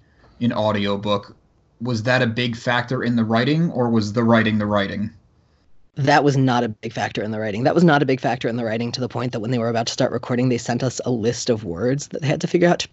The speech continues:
Speaker 2: how to pronounce, and all of us were just like, "Oh God, we didn't even think about this."
Speaker 1: <laughs>
Speaker 2: That
Speaker 1: Okay.
Speaker 2: word is literally unpronounceable. <laughs> What do we do? Um, so it was, I mean, it was, it was a factor in that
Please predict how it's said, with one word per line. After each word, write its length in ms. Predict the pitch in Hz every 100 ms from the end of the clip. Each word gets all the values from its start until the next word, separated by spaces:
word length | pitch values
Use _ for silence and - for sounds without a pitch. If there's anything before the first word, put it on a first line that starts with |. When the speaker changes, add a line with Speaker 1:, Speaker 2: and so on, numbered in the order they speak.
| -
Speaker 2:
how 120 | 175
to 60 | 165
pronounce, 460 | - 160 170 180 -
and 140 | 156 -
all 160 | 117 139
of 100 | 135
us 160 | -
were 60 | 127
just 160 | 127
like, 140 | 117 127
"Oh 120 | - -
God, 220 | - -
we 60 | -
didn't 220 | - -
even 160 | - -
think 240 | - -
about 240 | - -
this." 320 | - - - - _ -
Speaker 1:
<laughs> 1200 | 135 - 208 - 185 - - 170 - 117 - - - - - 233
Speaker 2:
That 220 | 196 170
Speaker 1:
Okay. 100 | 165
Speaker 2:
word 100 | 170 156
is 140 | 156
literally 420 | 160 143 147 147
unpronounceable. 800 | 131 135 143 113 113 127 113 110 -
<laughs> 480 | - - - - -
What 240 | 180 -
do 220 | - -
we 60 | 170
do? 160 | - 135 _ _ _ _ 330 440 427 403 - -
Um, 260 | - 226 190 - _ _ - - - - _ _ -
so 240 | - 214
it 120 | 240
was, 220 | 240 226 - 226
I 60 |
mean, 120 | 233 233
it 60 |
was, 400 | 233 220 196 - _ _ _ _ 262
it 100 | 269
was 140 | 269
a 60 | 247
factor 480 | - 370 254 240 214
in 180 | 185 185
that 240 | 170